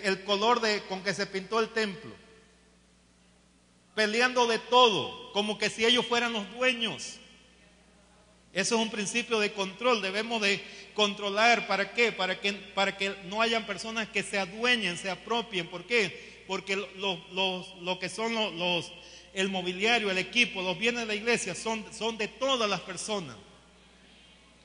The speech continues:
Los pastores no somos los dueños. Amén. El día que, que el Señor quiera, nos vamos de ahí, otro llega.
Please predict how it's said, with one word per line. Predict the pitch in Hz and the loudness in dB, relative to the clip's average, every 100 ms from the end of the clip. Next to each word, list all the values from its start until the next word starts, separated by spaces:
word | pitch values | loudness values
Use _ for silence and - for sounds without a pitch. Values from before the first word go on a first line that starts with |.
| - | -6
Los | 156 180 | -2 0
pastores | 190 165 202 208 | 0 -4 -2 -2
no | 208 202 | -2 -6
somos | 208 202 | -8 -6
los | 202 180 | -6 -8
dueños. | 202 220 208 180 120 - - _ _ - - _ _ - - - - - - - - | -6 -6 -6 -10 -16 -20 -20 _ _ -20 -20 _ _ -20 -20 -20 -20 -20 -20 -20 -12
Amén. | 135 151 220 208 131 - - - - - - - - - 156 | -8 -2 0 0 -4 -12 -20 -20 -20 -20 -20 -20 -20 -10 -2
El | 175 | 0
día | 190 226 226 | 4 2 2
que, | 208 180 - - - - | 0 -2 -4 -16 -20 -6
que | 190 | -4
el | 180 | -2
Señor | 196 226 233 | 0 0 2
quiera, | 247 254 214 175 | 4 4 4 2
nos | 196 | 0
vamos | 214 254 254 247 | 4 4 2 2
de | |
ahí, | 262 240 214 | 2 2 2
otro | 247 247 | 0 0
llega. | 220 247 247 196 117 | 0 0 2 0 -2